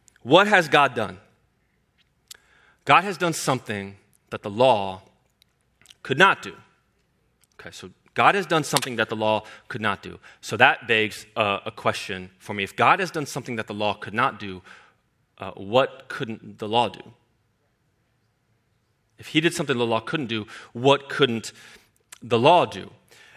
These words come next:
And this is one of these reprise moments, okay? So if you've read the whole letter, you know what Paul is, what Paul has just said about this in chapter seven, right before,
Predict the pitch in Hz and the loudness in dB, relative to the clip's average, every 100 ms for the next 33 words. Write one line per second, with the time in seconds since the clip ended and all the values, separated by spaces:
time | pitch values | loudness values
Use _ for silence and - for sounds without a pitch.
0 | _ 151 139 123 117 160 180 202 135 143 | _ 0 0 0 2 4 4 2 2 0
1 | 131 120 113 143 - 110 101 98 90 - | 0 0 0 0 0 -4 -4 -8 -12 -14
2 | - - - _ _ - 123 143 - - | -16 -16 -18 _ _ -6 -4 -4 -16 -20
3 | - - - 120 123 107 110 120 180 160 | -20 -10 -4 -4 -4 -8 -2 4 6 6
4 | 110 101 123 - 117 - 165 160 151 180 | 2 -2 -8 -14 -6 2 4 6 6 6
5 | 120 117 185 - - _ _ _ _ 120 | 6 4 2 -4 -20 _ _ _ _ 0
6 | 143 160 190 208 175 143 139 147 139 135 | 4 6 8 8 6 4 0 2 4 6
7 | 131 127 - - - 123 - - 147 147 | 6 4 0 -4 -6 -4 -4 2 2 2
8 | 117 139 143 - - - - 196 196 131 | -2 -2 -2 -2 -4 -2 2 4 4 2
9 | 117 120 120 117 - - - _ - 139 | -2 -2 -4 -4 -6 -14 -20 _ -6 -4
10 | 127 127 - 117 170 165 123 117 - - | 2 0 0 -4 0 0 0 -6 -10 -18
11 | - 120 110 113 - 214 143 113 | -2 -2 0 -2 6 8 8 4